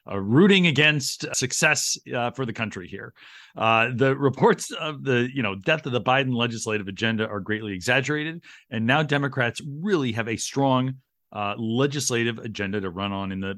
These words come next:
midterms. Uh, you know, I, I, I would argue that it is the strongest first two years for a president since L B J, with the thinnest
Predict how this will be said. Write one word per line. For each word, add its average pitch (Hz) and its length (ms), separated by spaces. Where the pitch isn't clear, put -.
midterms. 107 640
Uh, 151 60
you 147 140
know, 117 80
I, 135 340
I, 117 300
I 123 180
would 135 180
argue 113 360
that 104 180
it 104 120
is 101 160
the 95 140
strongest 127 680
first 120 260
two 139 160
years 113 320
for 101 200
a 90 40
president 104 460
since 104 180
L 113 160
B 98 160
J, 90 480
with 113 220
the 104 180
thinnest 175 420